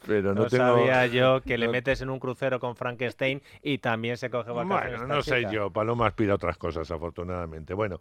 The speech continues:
Speaker 2: Oye,
Speaker 1: hot-
Speaker 2: Frankenstein tiene, tiene mala fama, pero era un tipo también
Speaker 1: Sí,
Speaker 2: salado,
Speaker 1: sobre
Speaker 2: ¿eh?
Speaker 1: todo el de aquí, ¿no?
Speaker 2: Sí.
Speaker 1: Eh,
Speaker 2: El de aquí es un poco para E T.
Speaker 1: mira, eh,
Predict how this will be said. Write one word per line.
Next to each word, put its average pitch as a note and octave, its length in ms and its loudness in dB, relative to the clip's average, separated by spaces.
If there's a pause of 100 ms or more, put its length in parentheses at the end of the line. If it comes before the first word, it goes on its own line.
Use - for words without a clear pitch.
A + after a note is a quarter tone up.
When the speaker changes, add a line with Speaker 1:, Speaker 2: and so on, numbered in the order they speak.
(120)
Speaker 2:
Oye, G2+ 80 -6
Speaker 1:
hot- G#2 80 -8
Speaker 2:
Frankenstein G#2 560 -2
tiene, G2 840 -4
tiene G#2+ 140 -6
mala A2+ 220 0
fama, G#2+ 320 -4
pero G2+ 280 -4
era F2+ 140 -8
un G#2+ 160 -14
tipo A2 380 -12
también F2+ 280 -14
Speaker 1:
Sí, B2 200 -6
Speaker 2:
salado, F#2 80 -6
Speaker 1:
sobre F#2 160 0
Speaker 2:
¿eh? - 20 -10
Speaker 1:
todo G#2 140 0
el G#2+ 80 -2
de G2+ 80 0
aquí, F2+ 280 -6
¿no? E2+ 180 -8
Speaker 2:
Sí. G2 100 -14
Speaker 1:
Eh, F2 460 -8 (100)
Speaker 2:
El G#2+ 60 -12
de G#2+ 40 -2
aquí G#2+ 140 -4
es A#2+ 80 -4
un C#3 60 -6
poco B2+ 220 -2
para G2 220 -4
E F#2 60 -8
T. F2 200 -14 (220)
Speaker 1:
mira, A2+ 400 0
eh, B2 140 -4